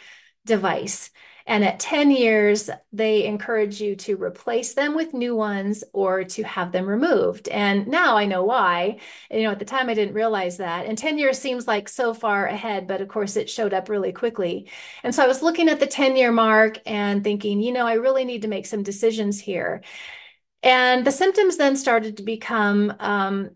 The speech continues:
you know, worse as time went on. And maybe because I was more aware of them, that I was,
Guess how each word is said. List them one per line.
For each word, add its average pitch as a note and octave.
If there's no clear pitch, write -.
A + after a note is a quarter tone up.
you C4
know, D4+
worse D4+
as G#3+
time A3+
went G#3
on. G#3
And F#3+
maybe A#3
because A3
I G3+
was G3
more F#3+
aware G#3+
of F#3
them, F#3
that F#3+
I F#3+
was, F#3